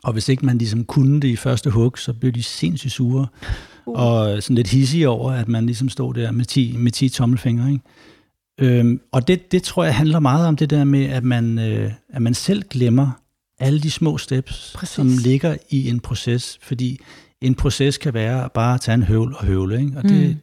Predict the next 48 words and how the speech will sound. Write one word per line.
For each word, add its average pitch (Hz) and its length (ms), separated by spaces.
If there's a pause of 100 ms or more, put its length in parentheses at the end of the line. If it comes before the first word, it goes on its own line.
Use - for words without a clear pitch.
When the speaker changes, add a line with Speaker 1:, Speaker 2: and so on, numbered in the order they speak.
Speaker 1:
er 156 60
jo 143 40
banalt. 101 600
Altså, 110 200 (600)
der 123 80
vil 117 160
måske 110 320
alle 110 140
sidde 110 180
og 98 60
sige, 110 140
"Ja, 113 140
okay, 107 200
hvor 101 120
svært 120 260
kan 127 100
det 110 80
være 104 200 (100)
at - 60
tage 117 300
og 113 80
føre 113 180
en 110 80
høvl 113 260
fra 120 140
A 107 100
til 117 120
B?" 113 60 (800)
Men 120 120
det 131 80
er 131 40
jo 131 40
slet 139 180
ikke 147 200
det, 147 60 (100)
det 131 220 (320)
Speaker 2:
Mm. 214 80
Speaker 1:
egentlig 120 280
handler 113 220
om. 113 200
Det - 120
er - 60
jo 135 120
alt 143 240
det, 143 100 (280)
det, 107 480 (220)
det 104 220 (200)
bagvedliggende. 117 840